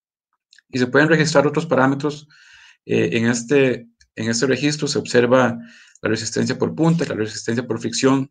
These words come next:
de un ensayo de cono. Eh, ya les voy a hablar más en detalle de eso, y algunos otros parámetros de laboratorio que es importante conocer.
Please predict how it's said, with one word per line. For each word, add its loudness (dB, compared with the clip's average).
de -2
un 0
ensayo 2
de 2
cono. 2
Eh, -4
ya 0
les 2
voy 4
a 6
hablar 4
más 2
en -2
detalle 4
de 10
eso, 0
y -2
algunos 2
otros -2
parámetros 2
de 0
laboratorio 2
que -2
es -6
importante -4
conocer. -8